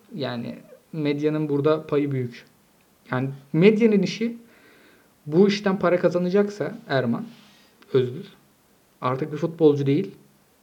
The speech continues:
bir spor medyası çalışanı olarak para kazanacaksa bunu pazarlamakla mükellef.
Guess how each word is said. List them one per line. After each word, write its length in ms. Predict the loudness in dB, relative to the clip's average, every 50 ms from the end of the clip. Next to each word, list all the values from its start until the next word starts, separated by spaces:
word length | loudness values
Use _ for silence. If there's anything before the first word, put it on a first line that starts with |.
| _ _ _ _ _ _ _ _ _ _ _ _ _ _ -20 _ -20 _ -8
bir 100 | -8 -8
spor 320 | -8 -8 -6 0 0 2 2
medyası 360 | 2 0 0 -2 -2 -4 -4
çalışanı 400 | -4 -4 -6 -4 -4 -4 -4 -4
olarak 320 | -2 -2 -4 -4 -4 -6
para 180 | -4 -4 -4 -4
kazanacaksa 580 | -4 -4 -4 -4 -4 -2 -4 -4 -4 -6 -6 -6
bunu 140 | -6 -6
pazarlamakla 680 | -2 -2 0 0 2 2 2 0 0 0 -2 -4 -2 -4
mükellef. 480 | -4 -4 -2 -2 0 0 0 -2 -6